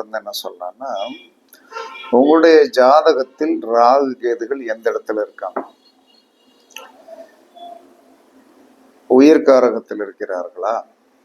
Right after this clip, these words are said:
பொருள் காரகத்தில் இருக்கிறார்கள்? இப்ப உயிர்காரக திசை என்ப-, இப்ப மேசத்துல ராகு இருந்ததுன்னா, அவர்கள்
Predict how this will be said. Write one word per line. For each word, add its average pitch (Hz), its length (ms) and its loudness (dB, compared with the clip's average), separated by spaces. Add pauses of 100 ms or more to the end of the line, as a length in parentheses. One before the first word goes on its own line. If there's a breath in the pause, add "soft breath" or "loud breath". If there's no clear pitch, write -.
(920)
பொருள் 127 320 4
காரகத்தில் 101 560 -2
இருக்கிறார்கள்? 87 500 -16 (3000 soft breath)
இப்ப 151 140 0 (1200)
உயிர்காரக 156 1000 4 (760)
திசை 120 300 0 (360)
என்ப-, 113 240 -4
இப்ப 117 140 0 (540)
மேசத்துல 135 640 2
ராகு 120 320 2
இருந்ததுன்னா, 107 520 -10 (2750 soft breath)
அவர்கள் 131 480 2